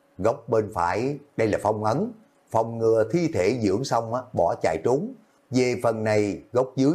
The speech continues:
bên phải." Lão Dương vuốt vuốt chòm râu một lần nữa, "Nếu ta dự liệu không sai, trận pháp này ứng đối bố trí ở đáy nước rồi." Trong lòng của Lý Mộ chấn động,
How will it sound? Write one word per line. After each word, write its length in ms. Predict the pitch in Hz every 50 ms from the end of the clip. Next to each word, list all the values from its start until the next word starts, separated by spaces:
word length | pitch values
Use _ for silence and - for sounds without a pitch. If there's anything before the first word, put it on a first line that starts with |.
| 190 185
bên 160 | 135 107 90 -
phải." 680 | 80 80 82 82 101 117 123 120 117 113 113 113 110 - - _ _ _ _ _ _ _ _
Lão 220 | - 101 85 92 110 110
Dương 280 | 110 107 98 92 76 - - _ -
vuốt 160 | 120 139 180 165 -
vuốt 180 | 170 190 240 214 - -
chòm 200 | 120 101 87 -
râu 100 | - 120
một 180 | 117 110 90 82
lần 180 | 95 90 85 85
nữa, 260 | 85 87 95 123 139 - - _ _ _ _ _ _ _ _ _ _ -
"Nếu 340 | - 90 95 110 143 180 180 -
ta 60 | 147 113 98
dự 140 | 95 87 95
liệu 260 | 95 87 87 92 95 -
không 180 | 110 107 95
sai, 360 | - - 113 104 104 98 98 87 - - _ _ -
trận 240 | 123 104 98 110 113 -
pháp 220 | 202 - - -
này 320 | 107 92 92 87 85 80 - _ _ -
ứng 220 | 135 131 165 180
đối 320 | 156 131 131 151 180 214 208 -
bố 240 | - 117 101 120 147 147
trí 240 | 139 123 135 180 - -
ở 80 | 110
đáy 140 | 104 104 110
nước 220 | 123 131 151 185 165
rồi." 180 | 113 90 78 69 - - _ _ _ _ _ _ _ _ _ _ _ _ _ _ _
Trong 200 | - 214 196 185
lòng 140 | 131 104 90 -
của 60 | - 123
Lý 120 | 151 180
Mộ 280 | 170 104 85 - 87 -
chấn 180 | - - 147 -
động, 260 | 107 78 76 78 85